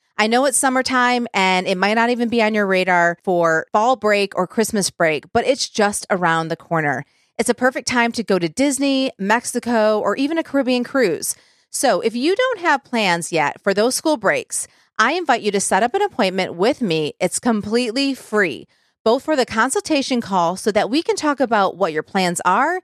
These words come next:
what your dreams are, and put them into action. And it's also completely free to use my services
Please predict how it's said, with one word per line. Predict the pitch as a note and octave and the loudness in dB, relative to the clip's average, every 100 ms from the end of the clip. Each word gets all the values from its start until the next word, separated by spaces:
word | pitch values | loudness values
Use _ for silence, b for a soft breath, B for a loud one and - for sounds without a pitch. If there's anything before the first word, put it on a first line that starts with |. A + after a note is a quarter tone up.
| _ _ _ | _ _ _
what | A#3 A3+ | -2 0
your | G#3 | 0
dreams | G3+ D4+ G#4 F#4+ | 0 0 0 0
are, | F3 E3 | 2 2
and | D#3+ G3+ | 0 -2
put | B3+ - | -2 -2
them | G4+ | 0
into | D#4 C#4 - | 0 -2 0
action. | D#3+ D#3 - C3+ A2 - _ | 0 -2 -6 -8 -8 -20 _
And | A#3+ A3+ | -2 0
it's | A3 - - | -2 -4 -2
also | B3 D#4+ F#4 | 0 0 -2
completely | F4 F4+ B3 A3 A3 A3 | -2 -4 -2 -2 -2 -4
free | - F#3 F3 | -2 -2 -2
to | F#3+ | -4
use | E3+ G3+ A#3 - | -4 -2 0 -2
my | G3 F3 F3+ | -2 0 0
services | - F#3+ F#3 F#3 D#3+ C#3+ - | 0 -2 0 -2 -2 -2 -6